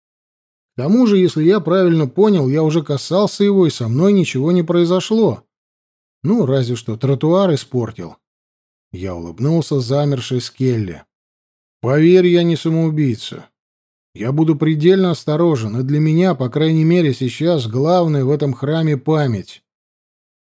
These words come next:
Вспомню и сразу же вылезу, ладно?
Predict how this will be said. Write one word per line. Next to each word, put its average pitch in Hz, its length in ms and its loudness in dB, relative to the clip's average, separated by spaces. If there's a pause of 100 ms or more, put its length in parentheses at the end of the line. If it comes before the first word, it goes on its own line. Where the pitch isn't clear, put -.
(140)
Вспомню 202 720 0 (100)
и 143 60 -20
сразу 151 400 -2
же 175 160 2
вылезу, 151 540 -2 (220)
ладно? 147 440 -4